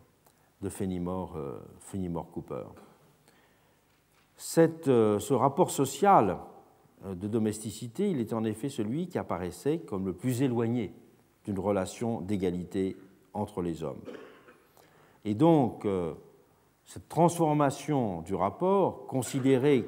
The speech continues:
que, euh, la domesticité, enfin l'employé domestique, c'est simplement un métier et non pas une condition, était quelque chose d'absolument, euh, décisif.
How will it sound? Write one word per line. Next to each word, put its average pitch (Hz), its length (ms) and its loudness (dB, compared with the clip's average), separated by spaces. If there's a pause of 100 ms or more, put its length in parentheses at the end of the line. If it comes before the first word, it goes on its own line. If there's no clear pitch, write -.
(100)
que, 110 340 2
euh, 90 280 0 (680)
la 107 140 0
domesticité, 135 920 0
enfin 98 180 -4
l'employé 127 420 0
domestique, 113 720 -2 (100)
c'est - 140 -12
simplement 120 600 -2
un 90 100 -6
métier 139 640 2
et 113 80 -6
non 92 140 -6
pas 87 140 -8
une 82 120 -8
condition, 95 600 -4 (640)
était 107 200 -2
quelque 98 300 -4
chose 147 520 -2
d'absolument, 92 920 -6
euh, 82 160 -6
décisif. 73 680 -14